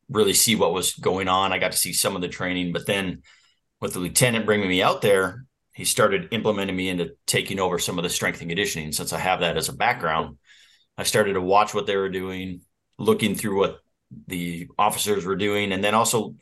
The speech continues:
really starting to study law enforcement, what we do in control tactics, what we do in the gun range, what we do in evoc training,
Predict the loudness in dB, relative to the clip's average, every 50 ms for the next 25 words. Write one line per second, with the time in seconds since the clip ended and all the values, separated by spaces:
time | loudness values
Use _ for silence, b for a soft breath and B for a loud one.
0 | _ -12 -4 2 4 4 6 6 4 4 6 4 4 4 2 0 0 0 0 0
1 | 0 2 2 2 2 2 -2 -4 -6 -10 -14 _ _ _ _ _ _ _ _ _
2 | _ _ -4 0 2 4 4 4 2 0 -2 -2 -4 -4 -6 -10 -14 -12 -8 0
3 | 2 2 2 2 2 0 0 0 -2 -2 -4 -4 0 2 2 2 2 0 0 -2
4 | -2 -2 -6 -8 -8 -4 -2 -2 -2 0 -2 -2 -2 0 0 0 0 -2 -2 0
5 | 0 0 0 -2 -2 -4 -4 -6 -6 -2 0 0 0 0 -2 -2 0 2 2 2
6 | 2 2 0 -2 -4 -2 0 2 2 0 0 -4 -6 -4 -4 -4 -4 -8